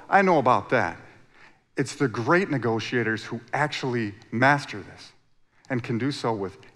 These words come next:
empathy and compassion. So in a city not too far from here, the police went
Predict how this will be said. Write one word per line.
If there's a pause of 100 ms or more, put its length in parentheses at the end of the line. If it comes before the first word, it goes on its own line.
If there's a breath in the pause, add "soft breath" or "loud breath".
empathy
and
compassion. (1400 loud breath)
So
in
a
city
not
too
far
from
here,
the
police
went